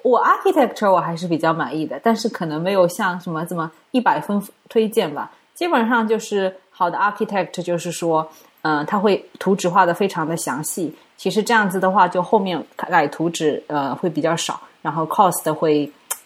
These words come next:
就是对成本的影响会比较少。然后大概有几个吧，就他，大家之前也就提到了，就报价啦，就 architect 本身的价格。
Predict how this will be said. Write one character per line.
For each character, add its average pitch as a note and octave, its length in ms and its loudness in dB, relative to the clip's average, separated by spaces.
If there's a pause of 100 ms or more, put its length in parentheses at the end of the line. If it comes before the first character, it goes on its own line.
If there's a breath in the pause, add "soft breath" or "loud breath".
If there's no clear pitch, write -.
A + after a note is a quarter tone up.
就 F3 100 2
是 E3 220 0
对 F#3+ 220 2
成 E3 240 -4
本 D#3+ 160 -2
的 C#3+ 60 -2
影 C#3+ 120 -2
响 D3+ 180 -6
会 D#3 120 -6
比 C#3+ 100 -8
较 C#3 160 -2
少。 - 220 -8
然 D3 100 -2
后 A#3+ 160 4 (260 loud breath)
大 D4+ 100 0
概 C#4+ 100 4
有 B3+ 100 4
几 F3+ 220 -4
个 D3+ 80 0
吧， D3+ 100 2
就 F3 100 -2
他， A3+ 200 -2
大 B3 120 2
家 A#3+ 220 0 (180)
之 B3+ 120 2
前 A3+ 160 -2
也 D#3+ 120 -4
就 D#3 160 -2
提 - 140 -8
到 D3+ 160 2
了， C#3 60 -2
就 E3 100 -4
报 G#3 240 2
价 G3 240 2
啦， F3 260 2 (300 loud breath)
就 - 60 -6
architect G3 840 0 (180)
本 D#3+ 160 2
身 G3+ 160 -6
的 G3+ 100 -2
价 F#3+ 220 2
格。 A#2 320 -6